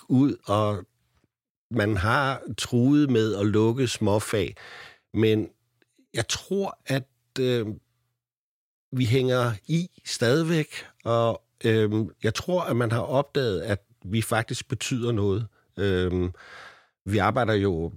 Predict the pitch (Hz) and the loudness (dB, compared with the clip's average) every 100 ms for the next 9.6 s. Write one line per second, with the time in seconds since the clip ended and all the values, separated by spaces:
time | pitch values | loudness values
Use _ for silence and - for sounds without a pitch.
0 | - 80 85 110 143 175 - 113 90 85 | -6 -4 0 2 2 0 -2 -2 -2 -2
1 | - 92 - 95 95 98 110 - - 120 | -4 -6 -4 -6 -2 -2 -2 -6 -4 -4
2 | 92 - - 101 90 82 87 110 - 127 | -4 -6 -4 -2 0 0 0 -2 -2 -2
3 | 95 87 65 69 80 73 80 87 - 120 | 0 -2 -2 -4 -6 -6 -10 -10 -2 -2
4 | 127 123 107 98 - 92 87 87 73 80 | -2 -2 -2 -4 -4 -4 -4 -6 -6 -6
5 | 82 82 - 92 107 95 101 113 110 107 | -8 -10 -8 -4 -4 -2 0 0 0 -4
6 | 85 107 110 113 113 113 120 120 - 127 | 0 -2 -2 -2 -2 -2 -2 -4 -4 -2
7 | 135 143 147 190 196 175 165 151 160 - | 0 0 0 -2 -2 0 0 0 -4 -2
8 | 120 - 147 135 151 - 160 - 127 110 | -4 0 0 2 0 -4 -6 -2 -2 -2
9 | 104 - 127 117 - | -6 0 0 0 -4